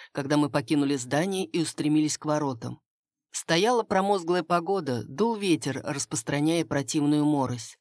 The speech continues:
Конрад снял с себя мундир и протянул мне.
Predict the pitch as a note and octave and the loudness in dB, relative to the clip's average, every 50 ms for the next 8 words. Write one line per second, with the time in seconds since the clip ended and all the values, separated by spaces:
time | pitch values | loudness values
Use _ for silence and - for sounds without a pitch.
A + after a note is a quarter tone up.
0 | _ _ - - - - - _ _ - D#3 D3+ D3 C#3+ D3 C#3+ - - - D#3 | _ _ -20 -20 -20 -20 -20 _ _ 0 0 2 2 0 -2 -4 -4 -4 -2 -2
1 | D3+ C#3+ C3+ - - - C#3+ C#3 C#3 C3+ C3+ C#3 C3+ C3 B2 C#3 E3 F3+ - - | -2 -2 -2 -4 -6 -4 -4 -2 -2 -2 0 0 -2 -2 -2 -2 -4 -4 -4 -6
2 | - E3 - E3 D#3+ - - E3+ E3 D#3 C#3+ C3+ B2+ B2+ B2+ B2 B2 B2+ | -8 -8 -6 -4 -4 -2 -2 0 0 2 2 0 0 -2 -2 -4 -6 -8